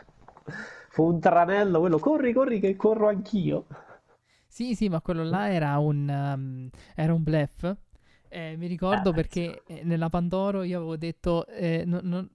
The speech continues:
Speaker 2: a-, una volta avevo detto, "Corro anch'io", poi l'anno dopo ho fatto l'evoluzione. Cioè, ho detto,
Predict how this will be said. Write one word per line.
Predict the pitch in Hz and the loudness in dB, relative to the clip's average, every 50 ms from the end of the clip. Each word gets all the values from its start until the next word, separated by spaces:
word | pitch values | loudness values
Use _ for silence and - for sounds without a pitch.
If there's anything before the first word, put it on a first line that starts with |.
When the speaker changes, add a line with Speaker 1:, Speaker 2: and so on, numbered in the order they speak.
| _ _ - - - - - | _ _ -20 -20 -18 -10 -8
Speaker 2:
a-, | 175 175 180 | -6 -6 -4
una | 190 190 185 190 | -2 0 0 0
volta | 208 262 330 - - | 0 -2 -2 -2 -2
avevo | 262 220 180 175 | -2 0 0 0
detto, | 165 185 - - - 190 180 180 - - - | 0 -2 0 2 4 4 4 2 0 -4 -8
"Corro | - - 180 170 165 170 170 - - | -2 2 2 2 2 2 -2 -4 -4
anch'io", | - 185 170 165 151 - - 180 165 160 156 151 | -4 -2 -2 -2 -2 -2 -2 0 2 2 2 2
poi | - - 220 208 | 4 4 4 4
l'anno | 190 190 233 277 294 247 196 | 2 0 -2 -2 -2 -2 0
dopo | 160 160 156 151 147 - 165 165 180 214 220 - _ _ _ - | 0 0 0 0 -2 -4 -4 -4 -2 -4 -6 -8 _ _ _ -8
ho | - 160 | -8 -4
fatto | - - 202 190 - 202 | 0 0 0 0 2 0
l'evoluzione. | 185 190 175 190 190 196 - - - - 170 156 156 165 175 180 - - - _ - - _ - - - _ - | 0 0 2 2 0 0 -2 -4 -4 -4 -2 0 0 0 0 -2 -2 -6 -12 _ -20 -20 _ -20 -20 -20 _ -6
Cioè, | - - 196 185 - | 0 2 2 2 2
ho | 196 190 | 0 0
detto, | 170 165 196 196 - _ - 190 196 | 0 0 0 -2 -2 _ -4 -4 -4